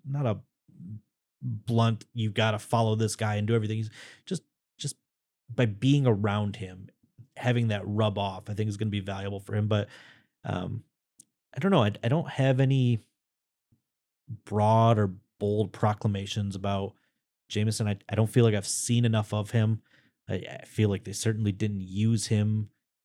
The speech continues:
in an expansive way last year. I thought it was a very limited, uh, usage, but,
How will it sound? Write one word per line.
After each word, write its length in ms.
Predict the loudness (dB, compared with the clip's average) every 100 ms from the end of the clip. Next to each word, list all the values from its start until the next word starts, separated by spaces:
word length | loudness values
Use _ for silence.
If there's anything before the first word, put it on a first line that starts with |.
| _ -4
in 100 | -4
an 120 | -4
expansive 680 | -6 -6 -2 0 0 -2 -2
way 200 | -2 0
last 340 | 0 -2 -2
year. 120 | -2
I 40 | 0
thought 140 | -4
it 60 | -8
was 120 | -8
a 40 |
very 220 | -4 -4 -4
limited, 680 | -4 0 2 2 2 -2 -4 -10 -12 _ -8
uh, 360 | -6 -6 -10 -14 _ _ _ _ _ _ _ _ -20 _
usage, 500 | -2 0 2 0 -2
but, 180 | -6 -8